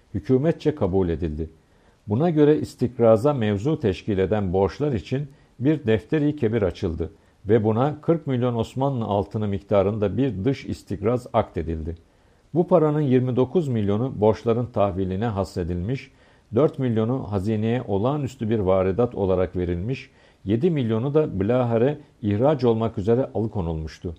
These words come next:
İstikrazın ihraç fiyatı yüzde elli, faizi de yüzde beşti. Karşılığı yoktu. Bin sekiz yüz altmış dokuz borçlanması. Bin sekiz yüz altmış altıda Fuat Paşa sadaret makamından ayrıldı.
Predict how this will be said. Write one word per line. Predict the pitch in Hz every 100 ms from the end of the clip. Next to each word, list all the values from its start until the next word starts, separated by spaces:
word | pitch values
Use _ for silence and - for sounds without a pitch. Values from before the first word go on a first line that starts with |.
| _ _ _ -
İstikrazın | - - 113 107 101 98 160 -
ihraç | 104 98 120 -
fiyatı | 110 101 101
yüzde | 104 95 85 101 95
elli, | 92 135 151 - _
faizi | - 98 95 104 147
de | 156 160
yüzde | 98 101 98 104
beşti. | 107 92 - 82 - - _
Karşılığı | 107 101 - 98 127
yoktu. | 113 85 - - - _ _ _ _ _ _ _ _ _ _ _ _
Bin | 110 101
sekiz | 123 123 180 135
yüz | 147
altmış | 120 107 117 -
dokuz | 113 127 90
borçlanması. | 87 85 - 85 82 82 - - _ _ _ _ _ _ _ _ _ -
Bin | 107
sekiz | 117 131 208 180
yüz | 190
altmış | 131 113 110 -
altıda | 104 90 98 113
Fuat | - 101 135 -
Paşa | 139 165 151
sadaret | 117 101 110 131 -
makamından | 95 - 98 95 95 98
ayrıldı. | 87 82 78 73